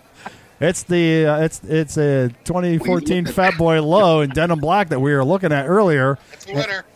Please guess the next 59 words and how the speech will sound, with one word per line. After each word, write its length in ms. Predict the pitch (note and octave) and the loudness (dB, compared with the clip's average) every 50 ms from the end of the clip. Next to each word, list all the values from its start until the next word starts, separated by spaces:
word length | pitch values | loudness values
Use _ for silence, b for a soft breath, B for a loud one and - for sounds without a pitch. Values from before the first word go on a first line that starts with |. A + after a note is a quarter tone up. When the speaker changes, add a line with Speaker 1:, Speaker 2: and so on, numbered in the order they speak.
| - _ - | -20 _ -6
Speaker 1:
And, 100 | C3+ C#3 | -4 0
and 60 | C#3+ | 0
look 120 | G3+ B3+ | -2 -2
at, 140 | D#4+ - C#3+ | -2 -2 -2
look 160 | D#3+ A3+ C#4 | -2 -2 -2
at 80 | G4 - | -2 -4
the 80 | - - | -4 -4
price 340 | - - B3+ C#4 D4 - | -2 -2 -2 -2 -2 -4
up 120 | E3+ B2+ - | -4 -4 -4
here. 100 | G#2 F2+ | -6 -4
Is 180 | G#2 C3+ C3 | -4 -4 -4
it 60 | D#3+ C3+ | -2 -2
what? 160 | C#3 D#3+ B2+ | -2 -2 -2
Look, 120 | D#3+ G3 D#3+ | -4 -6 -4
there's 220 | C3 B2+ A#2+ A2 | -4 -4 -4 -4
a 40 | B2 | -4
thousand 380 | - - D#3+ E3 E3 D#3+ E3+ | -4 -2 -2 -2 -2 -4 -2
dollar 220 | E3+ F3 F3 F3 D#3+ | -2 -2 -2 -2 -2
difference 340 | D3+ G3 F#3 - D3+ A#2 - | -4 -6 -6 -6 -8 -6 -6
between 480 | A#2+ A2+ - B2+ B2 B2 B2 A#2+ G#2+ b b b b b | -8 -6 -4 -4 -2 -2 -4 -4 -8 b b b b b
what 220 | - A2 C3+ D3 - B2+ | -4 -4 -4 -4 -4 -4
you 160 | B2 C3+ D#3 D#3 | -4 -2 -2 -2
showed 320 | - - C#3+ C#3+ D3 D#3 | -2 -2 -2 -2 0 -2
us 140 | F3 - - | -2 -4 -4
and 100 | A2+ G#2 | -6 -4
what 160 | G#2+ C3+ - - | -4 -6 -6 -4
this 200 | C#3 D3+ - - | -6 -6 -4 -4
one 260 | D3 C#3 C#3 C3+ C3+ | -4 -4 -4 -4 -6
lists. 480 | D#3+ C#3 - - - - - - - - _ _ - - - _ _ _ _ _ _ _ _ _ _ _ _ - | -6 -6 -6 -8 -10 -12 -12 -12 -12 -16 _ _ -20 -20 -20 _ _ _ _ _ _ _ _ _ _ _ _ -6
Isn't 160 | A2+ A#2 D3 | -4 -2 0
that 140 | F3+ G3 - | -2 -2 -2
funny? 240 | - G3+ B3 D4+ C#4 F#3 | -2 -4 -4 -6 -10 -10
That's 140 | B2 - - | -12 -14 -12
pretty 180 | _ G#3 G#3 | _ -12 -10
good. 140 | G3+ G#3 F3+ - _ _ _ _ | -10 -10 -12 -12 _ _ _ _
So 140 | - - A#2 | -6 -6 -4
there 100 | A#2+ C3+ | -2 -2
you 80 | D3 D3 | 0 0
Speaker 2:
Well, 80 | D#3 | 0
Speaker 1:
go. 40 | D3 - | 0 0
Speaker 2:
when, 80 | E3+ | -2
when 180 | E3+ - G3+ G3+ | -4 -4 -6 -6
did 180 | G#3 - - | -6 -8 -10
you 60 | F3+ E3+ | -10 -6
do 140 | G3+ A3 | -6 -4
this? 260 | F#3+ C#3 - - - - _ _ - _ _ _ _ _ | -4 -4 -6 -8 -14 -20 _ _ -20 _ _ _ _ _
Speaker 3:
He's 120 | - - | -20 -14
probably 280 | _ D#3+ D#3 C#3+ D#3 C#3+ | _ -10 -8 -6 -8 -2
not 100 | D3 D#3 | 2 2
Speaker 1:
I 120 | F3 G#3+ | 2 2
Speaker 3:
stocking. 180 | G#3+ E3 G3+ G3+ | 2 2 0 -2
Speaker 1:
did 80 | F#3 D#3+ | -2 -2
this. 280 | G3 G3 G3 - - - | -2 -2 -2 -2 -4 -4
I 140 | D#3+ D#3 E3 | -2 -4 -2
did 220 | D3+ E3 E3+ D#3+ | 0 -2 -4 -2
this 220 | E3+ F3+ D3 - D3 | -2 -4 -2 -2 -2
a 40 | |
week 240 | B2+ B2 D3 E3 - | -2 -2 -2 -4 -4
ago. 300 | C3 G#2 F#2 E2+ D2 C#2 | -6 -6 -6 -8 -10 -12